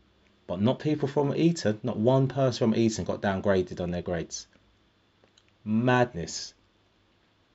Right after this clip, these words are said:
And then it was also that, um, people got mock exam. <laughs> They got, like, their, <laughs> how mad's this?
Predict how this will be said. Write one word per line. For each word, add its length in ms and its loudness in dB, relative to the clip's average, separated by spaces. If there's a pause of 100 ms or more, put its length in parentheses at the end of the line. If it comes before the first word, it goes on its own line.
(320)
And 140 2
then 100 8
it 40 6
was 120 2
also 320 4
that, 240 0
um, 460 2 (1040)
people 300 6
got 200 0
mock 300 2
exam. 300 -6 (340)
<laughs> 60 -8 (720)
They 80 0
got, 180 6
like, 160 6
their, 160 4 (640)
<laughs> 580 -16
how 140 -4
mad's 280 2
this? 280 -2